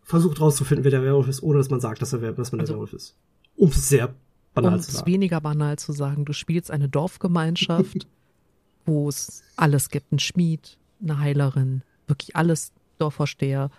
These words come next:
Speaker 2: Und einer ist ein Werwolf und einer ist tot.
Speaker 1: <gasps>
Speaker 2: Tü, tü.
Speaker 1: Also, nachdem der Werwolf sich ausgesucht hat, wer stirbt. <laughs>
Speaker 2: Ich glaub, am Anfang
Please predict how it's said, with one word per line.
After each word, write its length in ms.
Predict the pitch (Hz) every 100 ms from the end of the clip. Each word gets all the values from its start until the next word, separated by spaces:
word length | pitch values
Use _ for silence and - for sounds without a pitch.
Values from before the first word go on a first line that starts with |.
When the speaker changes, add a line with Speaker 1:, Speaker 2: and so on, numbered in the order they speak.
| _ _ _ _ _ _ _ _ _
Speaker 2:
Und 200 | 185 165
einer 360 | 214 151 143 143
ist 160 | -
ein 80 | 175
Werwolf 640 | 160 156 135 135 147 - _ _ -
und 180 | 202 -
einer 280 | 143 139 175
ist 160 | -
tot. 420 | - 147 135 - -
Speaker 1:
<gasps> 40 | _ _ _ _ _ _ _ _ _ _ _ _ _ _ _ _ _ _
Speaker 2:
Tü, 180 | 196 190 139 - 131 -
tü. 100 | - 170 170 170 165 _ _
Speaker 1:
Also, 260 | 151 151 -
nachdem 280 | 143 139 151
der 140 | 147
Werwolf 280 | 147 139 135
sich 160 | 143 135
ausgesucht 380 | 135 147 120
hat, 120 | 139 123
wer 80 |
stirbt. 400 | 117 131 117 - 185 220
<laughs> 160 | 196 208
Speaker 2:
Ich 160 | 208
glaub, 160 | 202 -
am 120 | 165
Anfang 640 | 175 185 - 226 220 226